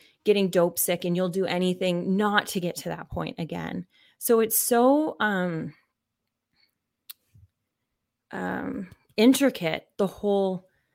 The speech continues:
thing. I think it's very difficult to say that there's, it's only on the person that took, took the pill. For me. And I'm one for, like, take accountability for everything, one hundred percent,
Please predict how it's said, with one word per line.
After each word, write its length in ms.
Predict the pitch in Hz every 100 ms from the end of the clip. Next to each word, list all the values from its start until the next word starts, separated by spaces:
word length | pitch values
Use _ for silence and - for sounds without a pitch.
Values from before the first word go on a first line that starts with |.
| _ _
thing. 500 | - 220 233 160 185 - _ _ _ -
I 40 |
think 160 | 185 180
it's 100 | 180
very 240 | 196 190
difficult 480 | 180 - - 160 -
to 220 | 165 151 - - - _ -
say 420 | - 185 170 165
that 180 | 160 160
there's, 480 | 160 151 151 - - _ _
it's 180 | 175 - -
only 260 | 180 165
on 160 | 160 156
the 60 | 156
person 400 | 160 156 - 147
that 160 | -
took, 320 | - 156 - _ _ _ _ _ _ _ _ _ -
took 240 | 170 -
the 60 | -
pill. 300 | - - - _ _ _ _ _ _ _ _ _ _ _ _ _ _ -
For 160 | 202
me. 300 | 185 165 143 -
And 140 | 196
I'm 400 | 185 202 220 202
one 240 | 180 180
for, 180 | - 175
like, 300 | 156 151 151 - - _ _
take 220 | - 190 175
accountability 640 | 170 156 147 156 147 143
for 140 | -
everything, 680 | 156 160 160 156 156 147 143 _ _ -
one 180 | 170 170
hundred 180 | 151 147
percent, 760 | 143 - 170 156 151 170 -